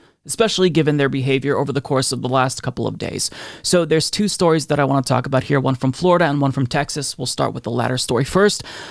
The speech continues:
because Texas Attorney General Ken Paxton made this bizarre announcement via Twitter. Sex change operations and puberty blockers prescribed to kids is child abuse under Texas law. These procedures are monstrous and tragic.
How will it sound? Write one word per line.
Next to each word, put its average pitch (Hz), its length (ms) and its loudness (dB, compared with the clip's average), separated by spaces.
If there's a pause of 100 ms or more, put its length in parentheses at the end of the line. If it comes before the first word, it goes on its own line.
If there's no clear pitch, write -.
(160)
because 165 300 2
Texas - 420 -2
Attorney 147 360 2
General 135 340 2
Ken 131 220 0
Paxton 127 560 0
made 147 280 2
this 190 320 2
bizarre 156 640 2
announcement 131 800 2
via 135 260 2
Twitter. 110 400 -4 (400)
Sex - 380 0
change 196 340 2
operations 139 680 0
and 135 180 -2
puberty 208 380 2
blockers 147 440 2
prescribed 135 520 0
to - 40 -6
kids 170 400 2
is - 200 -4
child 208 340 0
abuse 156 380 2 (440)
under 180 180 4
Texas 127 460 0
law. 131 260 2 (320)
These 190 200 4
procedures 165 520 0
are 123 140 0
monstrous 175 600 2
and 139 220 0
tragic. - 560 -2